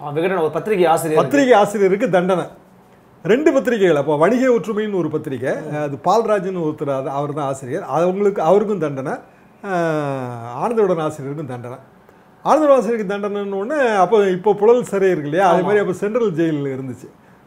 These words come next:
Speaker 2: நானும் பல முறை அந்த சென்ட்ரல் ஜெயில்ல வாசம் பண்ணியிருக்கேன். ஆ, ஆனந்தவுடன் ஆசிரியரை வந்து அந்த ஜெயிலுக்கு கூட்டிட்டு போனாங்க.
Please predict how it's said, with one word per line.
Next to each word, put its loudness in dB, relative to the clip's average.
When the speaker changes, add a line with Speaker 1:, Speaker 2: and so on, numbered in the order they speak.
Speaker 2:
நானும் 0
பல 4
முறை 6
அந்த 2
சென்ட்ரல் -2
ஜெயில்ல 4
வாசம் 4
பண்ணியிருக்கேன். -6
ஆ, -6
ஆனந்தவுடன் 4
ஆசிரியரை 0
வந்து -2
அந்த -6
ஜெயிலுக்கு -2
கூட்டிட்டு -6
போனாங்க. -14